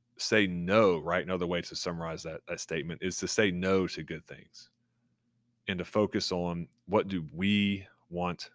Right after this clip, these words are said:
to do to be successful, and then go and ask people that you trust to evaluate your film. That's something I've tr-, really tried to do a better job of this offseason, is sending film to guys that I trust and saying, "Hey, what do you think about this?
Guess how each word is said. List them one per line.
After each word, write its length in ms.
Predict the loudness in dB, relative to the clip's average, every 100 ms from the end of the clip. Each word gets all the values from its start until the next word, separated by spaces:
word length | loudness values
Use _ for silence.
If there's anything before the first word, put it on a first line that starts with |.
| _
to 100 | -10
do 380 | -6 -8 -8 -18 _ _ -14
to 100 | -8
be 420 | -4 -4 -6 -10 _ _ _ _ _ _ _ _
successful, 640 | -4 0 0 -2 -8 -6 0
and 180 | 4
then 220 | 6 4 6
go 380 | 10 10 8 4
and 120 | -4
ask 420 | 0 2 0 0
people 360 | -2 -2 -2 0
that 200 | 0 -2
you 80 | -6
trust 540 | -6 -6 -8 -14 -18 _ _ _ _ _ _ _ _
to 120 | 2
evaluate 420 | 6 6 6 4
your 80 | 2
film. 260 | 0 0 0
That's 160 | 0
something 260 | -2 -2 0
I've 160 | 0 -2
tr-, 120 | -12 _
really 200 | 0 2
tried 240 | 4 2 2
to 60 |
do 160 | 2 2
a 60 |
better 200 | 4 2
job 300 | 2 2 2
of 80 | 0
this 160 | -2 2
offseason, 600 | 2 2 -4 -8 -10 -14 -6
is 180 | -4
sending 300 | -2 0 0
film 280 | 0 0 0
to 80 | 0
guys 300 | 0 2 2
that 120 | 0
I 60 | -4
trust 380 | 4 4 4 -2
and 100 | -8
saying, 280 | -4 -2 4
"Hey, 300 | 6 6 2 _ _ _ _
what 180 | 4 4
do 100 | 6
you 60 | 2
think 260 | 2 0
about 340 | 2 0 0 -4
this? 360 | -12 -12 -14